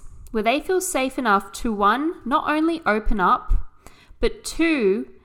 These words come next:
to be able to see and share things that have been holding them back. And to create a safe space where they can be so honest and so vulnerable and so open, and no matter what they say, there is no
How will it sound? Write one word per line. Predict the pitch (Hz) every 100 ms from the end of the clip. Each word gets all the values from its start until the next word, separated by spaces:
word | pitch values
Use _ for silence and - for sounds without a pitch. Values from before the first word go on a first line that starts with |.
| _ _ -
to | 262
be | 254 -
able | 226 247 277
to | 269 269
see | 233 - - 220 247 302 -
and | 240 247
share | - - - 214 196 185 220 269 - - - _ - _ - - - -
things | 233 269 285
that | 294 302
have | 302
been | 302 285
holding | - 226 220 220
them | 208 196
back. | 165 113 - - - - - - - - - -
And | 240 226
to | - 269
create | - 262 285 302
a | 330
safe | 302 269
space | - - 214 214
where | 220
they | 220 262
can | 330
be | 262 214
so | - - - 220 285 -
honest | 214 247 381 - -
and | 202
so | - 214 254
vulnerable | 208 196 208 220 277 311
and | 311
so | - 226 247 -
open, | 190 214 214 359 466 - - - -
and | 247 247
no | 247
matter | 240 226
what | 208 254 -
they | 285
say, | 277 - 202 214
there | 214 208
is | 202 202
no | 202 202 214 247 285